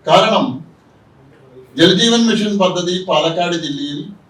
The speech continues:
നൂറ് ശതമാനവും നടപ്പാക്കിയാൽ മലമ്പുഴയിലെ നിലവിലുള്ള, ആ, ശുദ്ധജല വിതരണ പദ്ധതിയുടെ കപ്പാസിറ്റി പൂർണ്ണമായിട്ടും അതിനായിട്ട് ഉപയോഗിക്കേണ്ടി വരും.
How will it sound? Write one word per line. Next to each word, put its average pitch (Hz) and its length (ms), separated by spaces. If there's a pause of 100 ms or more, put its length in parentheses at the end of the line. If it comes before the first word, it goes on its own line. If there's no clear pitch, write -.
(920)
നൂറ് 226 260
ശതമാനവും 190 520
നടപ്പാക്കിയാൽ 143 680 (1080)
മലമ്പുഴയിലെ 180 840 (500)
നിലവിലുള്ള, 190 580
ആ, 147 600 (880)
ശുദ്ധജല 170 400
വിതരണ 165 300
പദ്ധതിയുടെ 147 600
കപ്പാസിറ്റി 160 600 (580)
പൂർണ്ണമായിട്ടും 180 600
അതിനായിട്ട് 147 380
ഉപയോഗിക്കേണ്ടി 127 520
വരും. 92 160